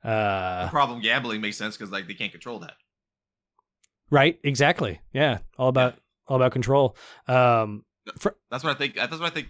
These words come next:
Speaker 2: 'cause I swear I, lo-, I read this up the other day too, and it's like, it's like, I think they could change themselves to fit the situation they need, which kinda makes sense to the, what you said.
Speaker 1: It sounds so villainous, Machiavellian, but, like, at the end of the day, it doesn't sound that bad. Is it that bad? I don't know.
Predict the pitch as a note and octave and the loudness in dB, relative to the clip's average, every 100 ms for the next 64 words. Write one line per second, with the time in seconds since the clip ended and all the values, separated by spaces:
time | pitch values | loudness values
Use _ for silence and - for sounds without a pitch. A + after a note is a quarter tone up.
0 | - B2+ B2+ D3+ B2+ A#2+ A2+ A2 G#2+ G2 | -12 -10 -6 -4 -2 -2 -4 -6 -10 -10
1 | G#2 F#2 F#2+ F#2+ - - G2+ F2 F2 F2+ | -12 -10 -12 -12 -12 -14 -16 -18 -18 -12
2 | F#2 F2+ G2 - G2 F#2 G#2+ D3+ C#3+ G2+ | -12 -10 -14 -10 -8 -8 -8 -6 -8 -8
3 | - B2+ B2 A2+ A2 G#2 - G2+ G2+ G2 | -4 -4 -4 -6 -10 -10 -6 -4 -4 -8
4 | - - A2 F2+ G2 F#2 F#2 F2+ E2+ F2+ | -14 -16 -16 -14 -18 -14 -12 -12 -16 -14
5 | F2 - _ _ F2+ F2 F2 E2+ _ E2 | -14 -16 _ _ -20 -20 -20 -20 _ _
6 | _ _ E2+ _ E2+ _ - E2+ _ _ | _ _ -20 _ -20 _ -20 -20 _ _
7 | _ _ _ _ _ - F3+ - G#3+ B3 | _ _ _ _ _ -2 2 2 4 4
8 | A3+ - G3+ C3+ G#2+ C#3+ C#4+ A#3 A2 F2 | 4 6 6 6 4 6 6 4 2 -4
9 | - B2 F3 D3 D#3+ B3+ D3+ C3+ C#3+ C#3 | -2 2 4 6 6 6 6 4 4 6
10 | E3 - E3 D3 - _ _ _ E3+ E3+ | 6 6 4 4 -2 _ _ _ 0 6
11 | G#3+ G3 F3+ A#3+ F3+ A#3+ G#3 G3 C3 A#2 | 6 8 8 8 6 0 2 2 2 2
12 | B2+ C3 B2+ A#2 C3+ F#3+ D#4 F#4 D#4+ G4+ | 0 -2 -2 0 2 4 2 2 2 2
13 | F#4 F#4+ F#4+ F#4+ G4+ G4+ D4 D#4+ E4 G#3+ | 2 0 0 0 2 2 0 2 2 2
14 | A2+ | -2